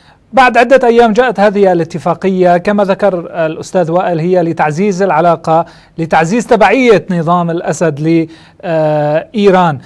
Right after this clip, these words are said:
آه، يعني هل كانت هذه الاتفاقية ردًا على تصريحات نتنياهو وعلى التصريحات المشابهة، التصريحات الأمريكية والإسرائيلية التي تريد فصل عرى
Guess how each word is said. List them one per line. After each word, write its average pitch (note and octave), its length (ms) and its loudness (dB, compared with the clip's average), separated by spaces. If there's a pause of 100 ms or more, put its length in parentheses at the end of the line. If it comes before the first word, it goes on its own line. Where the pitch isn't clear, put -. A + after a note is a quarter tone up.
(280)
آه، E3+ 200 0 (220)
يعني F#3 460 -2 (500)
هل C#4 300 2
كانت B3 360 0
هذه A3+ 180 2
الاتفاقية G3+ 680 0
ردًا A3 440 2
على F3+ 240 2
تصريحات F#3 580 -4 (120)
نتنياهو E3+ 580 -4
وعلى D#3+ 180 0
التصريحات F#3+ 500 -4
المشابهة، F#3 600 0 (260)
التصريحات G#3 520 -4
الأمريكية F#3+ 540 -2
والإسرائيلية F3+ 840 -2 (380)
التي A3+ 300 0
تريد A3+ 520 0
فصل F3 540 0
عرى F#3 400 2